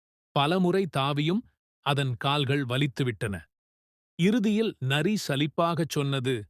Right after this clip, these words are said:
"இந்த திராட்சைகள் பழுக்கவே இல்லை, புளிப்பாக இருக்குமே," என்று சொல்லிக்கொண்டு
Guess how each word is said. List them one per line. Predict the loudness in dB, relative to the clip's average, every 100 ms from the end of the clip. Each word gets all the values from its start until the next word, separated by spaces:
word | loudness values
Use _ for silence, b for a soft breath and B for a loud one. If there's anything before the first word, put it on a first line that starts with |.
| _ _ _ _ _
"இந்த | 0 2 0
திராட்சைகள் | 0 0 0 0 0 -2
பழுக்கவே | -2 -2 0 -2 0 -2
இல்லை, | -2 -4 -6 -10 _ _ _ _
புளிப்பாக | 2 2 2 2 2
இருக்குமே," | 2 4 4 2 -2 -10 _ _ _ _
என்று | 2 2
சொல்லிக்கொண்டு | 0 0 0 0 0 0